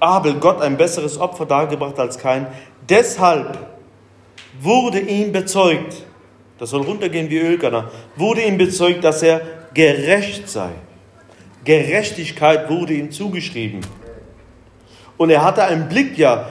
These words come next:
denn seine Eltern sahen ja den Verheißenen,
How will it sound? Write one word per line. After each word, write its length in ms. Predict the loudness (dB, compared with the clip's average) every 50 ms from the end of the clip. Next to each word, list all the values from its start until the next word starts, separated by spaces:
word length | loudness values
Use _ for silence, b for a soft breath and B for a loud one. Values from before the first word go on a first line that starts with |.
| -14 -4 0
denn 500 | 2 2 2 2 -2 -4 -8 -10 -14 -18 -18
seine 440 | -6 0 4 4 4 4 4 2 2
Eltern 680 | 4 4 4 4 4 2 2 2 2 0 0 -4 -6 -8 -14 -18 -18
sahen 720 | -18 -10 -2 0 2 2 4 4 2 0 0 -2 -2 2
ja 180 | 2 4 4 2
den 220 | 0 -4 -6 -4
Verheißenen, 800 | -4 -2 0 2 2 2 2 0 -4 -8 -8 -6 -4 -4 -4 -4